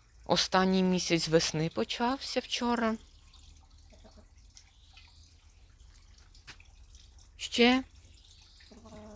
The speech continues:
вже менше місяця до літа. Ще недовго, якщо так.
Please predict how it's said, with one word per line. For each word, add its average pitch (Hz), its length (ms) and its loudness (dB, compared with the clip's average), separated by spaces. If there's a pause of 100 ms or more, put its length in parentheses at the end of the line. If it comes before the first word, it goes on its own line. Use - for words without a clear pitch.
(160)
вже 170 300 6
менше 160 460 0
місяця 208 720 -4 (540)
до 139 440 0 (800)
літа. 135 420 -2 (1300)
Ще - 240 6
недовго, 135 640 0 (320)
якщо 143 320 -2
так. 139 180 0